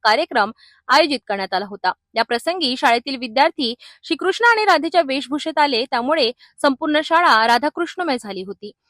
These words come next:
नागरिकांनाही या लहानग्या राधाकृष्णांसोबत सेल्फी घेण्याचा मोह आवरला गेला नाही. विशेष म्हणजे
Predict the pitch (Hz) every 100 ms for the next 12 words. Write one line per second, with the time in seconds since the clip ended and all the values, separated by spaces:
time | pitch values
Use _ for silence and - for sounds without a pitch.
0 | _ 285 294 349 403 392 403 466 440 381
1 | 302 302 330 339 269 269 269 269 285 277
2 | 294 254 277 262 254 269 254 247 247 262
3 | 247 240 247 240 233 226 254 196 185 190
4 | 190 196 190 _ _ _ 226 240 262 285
5 | 330 269